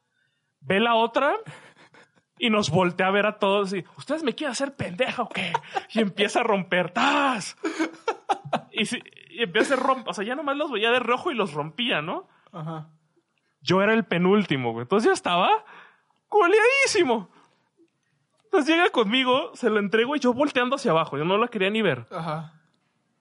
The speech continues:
Speaker 1: De repente como que siento que ya se tardó más que con los demás. O sea, y yo, "Verga, güey, ¿esta me va a gritar o qué? Ya, grítame de una vez, güey. Quiero hundirme con los panas".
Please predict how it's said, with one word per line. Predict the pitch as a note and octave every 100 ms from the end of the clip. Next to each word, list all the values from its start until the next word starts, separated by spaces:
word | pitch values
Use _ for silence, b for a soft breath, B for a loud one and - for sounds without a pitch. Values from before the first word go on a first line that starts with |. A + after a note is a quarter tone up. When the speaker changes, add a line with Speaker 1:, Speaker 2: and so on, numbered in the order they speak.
| _
Speaker 1:
De | G3
repente | G#3 A3 A#3+ E4+
como | C#4+ G#3+
que | F#3+
siento | F#3 G#3 - -
que |
ya | D#3+
se | G#3
tardó | F3 D#3 E3
más | F3+ F#3+ F3+
que | A3
con | E3
los | D#3
demás. | E3+ A3 D4+ - - _ _ _ _ _ _ b b b b _ _ _ - - - A4+
O |
sea, | G4 A3+
y | A#3+
yo, | G3 E3+
"Verga, | - A#3 A#3+ G#3
güey, | D#3 D3
¿esta | - A3
me | G#3+
va | F3+
a |
gritar | F#3+ G#3 - E3+ G#3+ A#3
o | G#3 -
qué? | C4+ B3+ B B
Ya, | G#3 C4+ C4+
grítame | A3 A3+ C#4+ A#3+
de |
una | C4 C#4
vez, | C4+ D#4 D#4+ C#4
güey. | C4 B3+ B B B B _ _ _ _ _ _ _ - -
Quiero | D4+ B3+
hundirme | B3 C4 C4+
con | B3 G3+
los | F#3+
panas". | B3 D4+ D4 - -